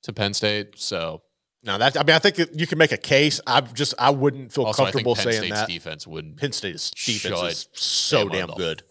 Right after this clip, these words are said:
Speaker 1: down.
Speaker 2: Yeah, no,
Speaker 1: So
Speaker 2: that would be fun. No, I, I don't really have a problem with it.
Speaker 1: Like,
Speaker 2: Um,
Speaker 1: th-, th-, that's nitpicking at this
Speaker 2: yeah.
Speaker 1: point. Like, I don't feel like Alabama's getting some crazy biased
Speaker 2: No,
Speaker 1: help
Speaker 2: they
Speaker 1: there.
Speaker 2: earned,
Speaker 1: Like,
Speaker 2: like, what that you saw Bama. I
Speaker 1: they're
Speaker 2: think
Speaker 1: a borderline top
Speaker 2: yeah.
Speaker 1: ten team,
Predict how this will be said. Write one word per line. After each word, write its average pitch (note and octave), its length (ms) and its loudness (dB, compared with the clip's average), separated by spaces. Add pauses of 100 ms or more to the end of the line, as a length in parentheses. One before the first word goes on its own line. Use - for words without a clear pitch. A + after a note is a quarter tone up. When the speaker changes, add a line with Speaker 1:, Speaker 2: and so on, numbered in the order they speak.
(540)
Speaker 1:
down. D#2+ 420 -8 (200)
Speaker 2:
Yeah, F2+ 280 0
no, - 20 -20 (140)
Speaker 1:
So A2 260 -2
Speaker 2:
that D3 140 4
would C#3 100 2
be A#2 80 -4
fun. A#2+ 200 -4
No, F#3 120 10
I, G3 120 8
I G3+ 200 6
don't A3 140 6
really F#3+ 140 8
have D#3+ 100 8
a B2 40 0
problem A#2+ 360 0
with C3 160 0
it. C3 160 2 (120)
Speaker 1:
Like, A2+ 160 4
Speaker 2:
Um, G#2+ 220 0
Speaker 1:
th-, F#3+ 180 -6
th-, E3+ 140 -18 (160)
that's F#3 180 -2
nitpicking B2 600 -8
at F#2+ 80 -14
this A2 80 -4
Speaker 2:
yeah. F2+ 100 0
Speaker 1:
point. A#2+ 300 -6
Like, G2+ 480 -6
I A#2+ 100 2
don't A2 180 -4
feel G#2 320 -6
like F2+ 240 -8 (120)
Alabama's F2 500 -6
getting F2+ 240 -10
some F#2 160 -14
crazy F2 560 -10
biased E2+ 960 -6
Speaker 2:
No, G#3 120 0
Speaker 1:
help C3 140 4
Speaker 2:
they D#3+ 180 6
Speaker 1:
there. F2+ 200 -2
Speaker 2:
earned, D#3+ 320 4
Speaker 1:
Like, A#2 160 -8
Speaker 2:
like, A#2 180 0
what B2 200 -2
that A#2+ 160 0 (320)
you D3 100 -4
saw D3 420 6
Bama. B2 340 2
I - 40 4
Speaker 1:
they're D3 120 6
Speaker 2:
think E3 100 6
Speaker 1:
a - 20 -14
borderline C#3 460 0
top A2 140 0
Speaker 2:
yeah. - 60 0
Speaker 1:
ten A#2 220 -4
team, F2 380 -10